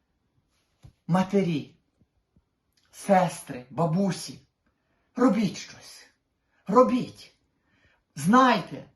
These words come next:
що за кожним кущем, за кожним деревом, кожному яру на ваших дітей чекає смерть. Бо українці, вони загинуть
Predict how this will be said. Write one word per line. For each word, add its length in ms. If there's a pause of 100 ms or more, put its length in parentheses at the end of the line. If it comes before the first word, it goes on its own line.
(680)
що 600 (100)
за 180
кожним 800
кущем, 640 (460)
за 160
кожним 520
деревом, 460
кожному 500
яру 640 (1000)
на 140
ваших 460
дітей 380
чекає 500
смерть. 720 (560)
Бо 160
українці, 960 (280)
вони 440 (360)
загинуть 840